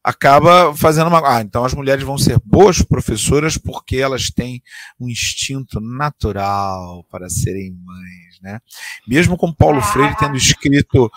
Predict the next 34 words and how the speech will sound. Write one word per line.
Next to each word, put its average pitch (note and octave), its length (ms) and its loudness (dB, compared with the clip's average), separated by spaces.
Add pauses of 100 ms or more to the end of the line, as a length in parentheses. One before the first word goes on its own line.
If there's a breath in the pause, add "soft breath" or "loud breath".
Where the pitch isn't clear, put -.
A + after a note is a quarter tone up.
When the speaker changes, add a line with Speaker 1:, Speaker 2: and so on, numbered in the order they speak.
(240 loud breath)
Speaker 1:
há B2+ 260 4
um E3+ 220 -2
milhão F3 580 4
de D3 120 -2
anos B2+ 380 0
atrás, A#2+ 720 0
um E3+ 200 -8
milhão D3 380 -4
de C3 140 -4
anos, B2 440 -6 (640 loud breath)
é, F2+ 540 -12 (120)
"Professora C3 680 0
sim, C3+ 320 2
tia E3 400 0
não", C#3 300 0 (480 soft breath)
né? G2 140 -10
Que - 100 2
é C#3+ 60 6
exatamente, D3+ 840 2 (300 loud breath)
é, A#2+ 60 -2
é, G#2 240 -2 (300)
é C2+ 40 -12
um A#2 140 -4
livro A#2 160 0
de A#2+ 120 -2
ensaios, C#3+ 420 2
é G#2 60 -2
claro, - 260 2
mas B2+ 180 0
ele G#3 140 0
discute - 440 4
essa D4 220 0
ideia D4 420 -2
de, A2+ 220 -6